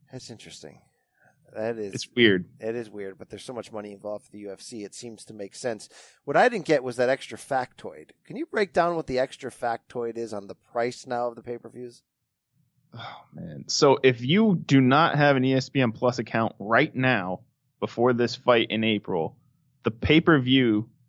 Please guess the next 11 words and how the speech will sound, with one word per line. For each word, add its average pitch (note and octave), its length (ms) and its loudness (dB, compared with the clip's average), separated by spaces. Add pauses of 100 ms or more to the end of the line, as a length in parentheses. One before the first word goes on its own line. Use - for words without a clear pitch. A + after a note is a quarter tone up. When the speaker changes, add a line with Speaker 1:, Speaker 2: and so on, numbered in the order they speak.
(180)
Speaker 2:
for A2+ 280 -2
Holloway B2 560 6
Poirier C#3 720 2 (340)
is B2 120 -4
gonna B2 180 4
be A2+ 180 0 (160)
eighty C3+ 320 6
dollars. F#2 640 2 (640)
It C3+ 160 4
comes F#3+ 340 4
in, F3+ 240 0